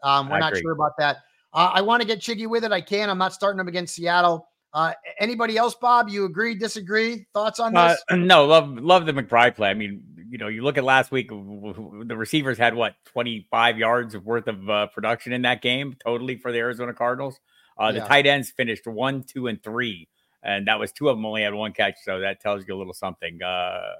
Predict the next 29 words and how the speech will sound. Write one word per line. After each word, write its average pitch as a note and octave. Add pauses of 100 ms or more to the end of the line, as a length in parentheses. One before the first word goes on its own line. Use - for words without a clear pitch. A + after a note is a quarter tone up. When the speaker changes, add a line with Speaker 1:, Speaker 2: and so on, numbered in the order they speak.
Speaker 2:
so, G2 (240)
so C#3
yeah, G2+
I C3
think C#3+
that, C3
I A#2+
think, C3 (300)
I D3
think D#3+
McBride D3+
to C3
me B2
is, G#2+
like, G#2
the G#2+
locked-in G#2+
play. G#2 (260)
Like C3
Sam E3+
Laporta, G2
you're F#2+
playing G2
every F#2+
week F#2+
as F2+
well. F2+
I F2+
mean, F2+